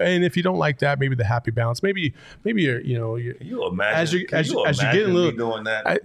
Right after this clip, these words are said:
Speaker 2: Do you imagine how I would be?
Speaker 1: I think you would be chill as hell, man. I'm not gonna lie. Like, I think it would be
Speaker 2: I have never, I have never done any of that in my entire life.
Speaker 1: Well, there's always a first time for anything.
Speaker 2: I'm
Speaker 1: And the,
Speaker 2: just
Speaker 1: and the
Speaker 2: scared
Speaker 1: great
Speaker 2: of how
Speaker 1: thing,
Speaker 2: I would be if
Speaker 1: and
Speaker 2: I
Speaker 1: the
Speaker 2: did.
Speaker 1: great thing about O Gs is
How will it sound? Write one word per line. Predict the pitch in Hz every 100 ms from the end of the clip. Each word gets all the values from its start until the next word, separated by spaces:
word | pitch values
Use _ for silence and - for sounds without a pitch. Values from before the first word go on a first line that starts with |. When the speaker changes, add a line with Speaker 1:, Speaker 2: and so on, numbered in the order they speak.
| 120
Speaker 2:
Do |
you | 139 220
imagine | 104 104 113 123
how | 117 120 117
I | 117
would | 110
be? | 120 123 - _ _ _ -
Speaker 1:
I | 262
think | 302 277
you | 165 240
would | 147
be | 135
chill | - 175 127
as | 117
hell, | 165 135 104
man. | 110 117
I'm | 127 160
not | 135 117
gonna | 113
lie. | 131 120 110
Like, | 117 123
I |
think | 147 143 131
it |
would | 135
be | 127 120 117 -
Speaker 2:
I | 117 135
have | 101 92
never, | 123 - 127 -
I | 151
have | 123 98
never | 98 123 139 131 127 123 117 - -
done | - 120 110
any | 117 110
of |
that | 101 98
in | 92
my | 90 90
entire | 85 - 95 90
life. | 82 80 80
Speaker 1:
Well, | 151 151
there's | 135 147
always | 151 127
a |
first | 117 131 123
time | 123 120
for | 120
anything. | 127 135
Speaker 2:
I'm | 131
Speaker 1:
And | 160
the, | 170
Speaker 2:
just | 185
Speaker 1:
and | 175
the | 139
Speaker 2:
scared | 156
Speaker 1:
great | 226
Speaker 2:
of | 127
how | 120
Speaker 1:
thing, | 113
Speaker 2:
I |
would | 107 98
be | 113 123
if | 101
Speaker 1:
and | 160
Speaker 2:
I | 165
Speaker 1:
the |
Speaker 2:
did. | 147
Speaker 1:
great | 185 220
thing | 214 196
about | 175 175
O | 180
Gs | 160 180 175
is | 175 175 165